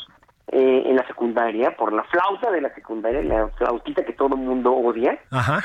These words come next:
Speaker 2: <laughs>
Speaker 1: Este, <laughs> pero bueno, yo fui de las primeras, de los, pues, yo creo que fui el único profesional que salió de ese instrumento en muchísimos años en las secundarias, en los años setenta. Y entré al conservatorio al tercer año de secundaria, cuando tenía yo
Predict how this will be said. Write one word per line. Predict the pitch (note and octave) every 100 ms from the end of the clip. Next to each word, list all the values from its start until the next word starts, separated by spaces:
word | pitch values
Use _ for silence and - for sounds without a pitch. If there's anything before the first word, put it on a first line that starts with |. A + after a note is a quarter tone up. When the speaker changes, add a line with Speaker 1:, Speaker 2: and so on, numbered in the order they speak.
| -
Speaker 2:
<laughs> | D#3 C3+ D3+ - - - - _ _ - - - -
Speaker 1:
Este, | E3 D#3 D#3 C#3+ - _ - D3 C#3 C#3+ B2 E3 D3+ - - - -
<laughs> | - - -
pero | E3
bueno, | F3+ A#3 A#3+
yo | G3 F#3+
fui | A3+
de | G#3+
las | F3+ D3+
primeras, | - D3 D#3+ F3+ F#3+ - - - _
de | -
los, | D#3 - -
pues, | - B2+ D#3+
yo | F#3
creo | B3 G#3+
que | E3+
fui | -
el | G#3 G3+
único | G#3+ A3+ - D#3 - - - _
profesional | - D3 D3+ C3+ D3 E3
que | F3+
salió | D#3+ D3
de | D3+
ese | D#3+
instrumento | D3+ - C3+ D3 D#3+
en |
muchísimos | D3 C3 - F#3 G3+ C#3+ B2+
años | C3 C#3 D#3 D3+
en | C#3+
las | -
secundarias, | - - A#2 A#2 A2 B2 C#3+
en | -
los | A2
años | C3 D3+
setenta. | - - B2 A#2 C3 C3 - - - _ _ -
Y |
entré | G#3+ A3 C#4
al |
conservatorio | D#4+ E4+ C4+ A#3 A3 G#3 A#3
al | A3+
tercer | E3 F#3 F3+
año | E3+ F3
de | D#3+
secundaria, | E3+ - E3+ A3 C#4 B3
cuando | - C#3 C3+ C3+
tenía | C#3 D3
yo | E3 E3+